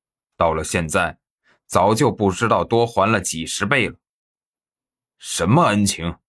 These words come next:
早就还够了。星辰答应帮你，已经是仁至义尽了，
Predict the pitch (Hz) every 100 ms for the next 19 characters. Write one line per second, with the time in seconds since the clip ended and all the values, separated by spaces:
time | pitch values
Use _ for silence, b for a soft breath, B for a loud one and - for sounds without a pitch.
0 | _ _ 73 69 80 113 - 78 90 90
1 | 131 82 _ _ _ _ _ _ _ _
2 | _ _ _ _ _ _ _ _ _ _
3 | _ - - 98 92 92 101 107 80 87
4 | 113 131 82 71 _ _ _ - 87 98
5 | 151 151 113 80 85 98 95 92 85 104
6 | 80